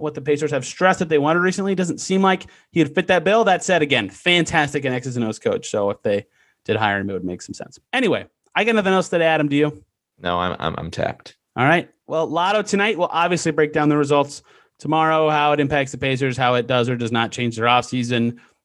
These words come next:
Speaker 1: who I kinda like at that range. We'll do a mock draft next Monday for that show. Uh, and the rest of this week after Lotto stuff will be about, uh,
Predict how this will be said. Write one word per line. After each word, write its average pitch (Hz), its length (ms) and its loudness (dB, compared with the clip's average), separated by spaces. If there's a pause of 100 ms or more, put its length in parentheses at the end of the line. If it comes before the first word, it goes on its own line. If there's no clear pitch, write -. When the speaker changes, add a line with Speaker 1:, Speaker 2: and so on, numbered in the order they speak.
Speaker 1:
who 151 140 2
I 139 100 2
kinda 135 300 2
like 123 240 2
at 120 140 -4
that 120 160 -2
range. 202 300 0
We'll 185 120 2
do 175 120 2
a 165 40 2
mock 160 240 0
draft 156 260 0
next 147 300 -2
Monday 254 760 0 (440)
for - 120 -10
that 151 200 2
show. 160 380 -2 (180)
Uh, 139 240 0
and 139 80 2
the 143 60 2
rest 165 180 2
of 170 40 -2
this 151 100 -6
week 165 200 -2
after 151 320 0
Lotto 143 320 4
stuff 156 320 0
will 156 120 2
be 151 260 2
about, 156 640 0 (680)
uh, 160 320 2